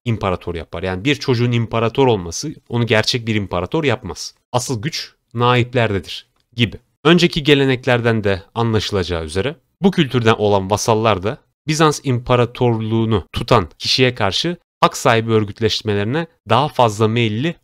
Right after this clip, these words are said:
olurlar. Tabii de şöyle bir değişiklik gelmiş. Bütün Yunan kontuklarında halk görüşü eksi on. Üf, çok hoş değil. Bu da böyle bir görsel. Ve benim anladığım kadarıyla Yunan kültürünü baştan yazmışlar.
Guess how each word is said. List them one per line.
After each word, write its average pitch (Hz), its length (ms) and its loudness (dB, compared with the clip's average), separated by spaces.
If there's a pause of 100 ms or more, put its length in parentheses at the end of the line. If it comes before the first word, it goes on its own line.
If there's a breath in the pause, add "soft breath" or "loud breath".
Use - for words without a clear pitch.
(140)
olurlar. 110 500 0 (240)
Tabii 151 140 0
de 165 80 4
şöyle 143 300 4
bir 107 220 -2 (320)
değişiklik 110 460 -2
gelmiş. 101 500 -4 (140)
Bütün 156 260 0
Yunan 113 320 4
kontuklarında 90 800 -4 (160)
halk - 300 4
görüşü 117 300 0
eksi - 320 -4
on. 92 120 0 (180)
Üf, 107 280 -8 (180)
çok 113 220 4
hoş 113 220 4
değil. 95 220 -2 (220)
Bu 208 40 6
da 196 80 8
böyle 170 200 8
bir 156 100 0
görsel. 123 400 0 (380)
Ve 113 140 2
benim 156 220 4
anladığım 156 360 0
kadarıyla 127 380 -2
Yunan 139 260 0
kültürünü 131 480 -6
baştan 143 320 2
yazmışlar. 90 760 -4